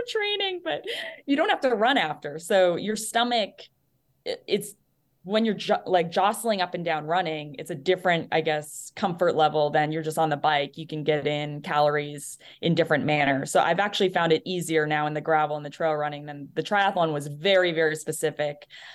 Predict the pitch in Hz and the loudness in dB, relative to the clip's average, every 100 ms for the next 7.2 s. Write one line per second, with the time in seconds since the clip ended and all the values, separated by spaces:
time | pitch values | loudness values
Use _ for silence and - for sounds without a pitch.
0 | - 160 165 143 175 147 147 214 202 175 | -4 0 2 4 4 2 0 0 2 2
1 | 165 165 160 170 160 151 156 165 156 151 | 2 2 -2 -2 -2 -2 -4 -2 -2 -2
2 | 147 - - 160 139 170 165 156 156 156 | -6 -6 0 0 2 0 2 2 2 -2
3 | 151 151 151 - 202 202 220 190 180 156 | -2 -2 -2 -4 -6 -4 -2 -2 0 0
4 | 151 143 - - - - 175 175 165 175 | 0 -6 -14 -18 -10 -2 2 2 0 -2
5 | 165 156 160 330 320 254 240 233 - 202 | -2 -2 -2 -2 0 -2 -2 -6 -6 -6
6 | 196 - - - _ - 185 175 180 170 | -8 -12 -20 -20 _ 0 2 4 2 2
7 | 175 170 | 0 0